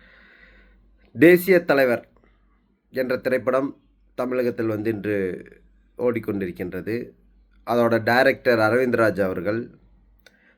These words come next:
தன்னோட சுயநலத்திற்காகவும், எப்படியாவது மூன்று சமுதாயம் தென் மாவட்டங்கள்ல ஒற்றுமையா இருக்கிறாங்க, ஒற்றுமையா இருக்கும் பட்சத்துல தன்னோட சுயநலத்துக்காக பணம் சம்பாதிக்கிற நோக்கத்துல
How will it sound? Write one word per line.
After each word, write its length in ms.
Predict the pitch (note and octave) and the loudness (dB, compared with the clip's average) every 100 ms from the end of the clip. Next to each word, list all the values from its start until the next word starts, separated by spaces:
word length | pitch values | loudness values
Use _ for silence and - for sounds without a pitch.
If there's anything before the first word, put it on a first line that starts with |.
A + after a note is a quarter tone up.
| - | 0
தன்னோட 280 | C3 C#3 C3 B2+ | 4 6 6 4
சுயநலத்திற்காகவும், 1040 | D3 D3+ D3+ C3+ G#2+ A2+ G2+ G2 A2+ B2+ - - _ _ _ _ _ _ _ _ - | 6 6 6 4 2 0 2 0 -2 -4 -10 -20 _ _ _ _ _ _ _ _ -2
எப்படியாவது 840 | C3 B2+ D#3+ D#3+ E3+ E3 D3+ F#2 _ _ _ - | 0 4 6 8 8 6 2 -2 _ _ _ -8
மூன்று 340 | C#3 D3 C#3+ | 0 0 0
சமுதாயம் 640 | C#3+ C#3+ D3+ D3 D3 C#3+ | -2 0 2 2 2 0
தென் 240 | B2 B2+ C3+ | -2 0 2
மாவட்டங்கள்ல 580 | C3+ C3 B2 B2 B2+ B2 | 0 0 -2 0 2 0
ஒற்றுமையா 380 | A#2 A#2+ B2+ A#2+ | -2 -4 0 0
இருக்கிறாங்க, 460 | G#2+ G#2+ G2+ G2 G2 G2+ - _ _ _ _ _ _ _ _ _ _ _ _ _ _ - | 0 -4 -4 -4 -6 -8 -18 _ _ _ _ _ _ _ _ _ _ _ _ _ _ -4
ஒற்றுமையா 540 | D3 D3+ G3 G3+ F#3+ | -2 2 4 6 8
இருக்கும் 340 | E3+ E3 E3+ D3+ | 6 4 -4 -4
பட்சத்துல 420 | C#3+ D3 C#3+ C3 C#3 D3 - - | -6 -6 -8 -2 -2 -2 -10 -10
தன்னோட 280 | C#3 C#3+ C3+ | -6 -4 -6
சுயநலத்துக்காக 760 | B2+ D3+ D#3 D3+ C#3 B2 B2+ C#3+ | -6 -4 -2 -2 -6 -4 -4 -4
பணம் 280 | - C3 C#3+ | -4 -4 -4
சம்பாதிக்கிற 580 | C#3+ C3+ C3 A#2+ A#2 A2+ | -6 -2 -2 -2 -4 -4
நோக்கத்துல 480 | A2+ A#2+ A#2 G#2+ | -4 -6 -8 -8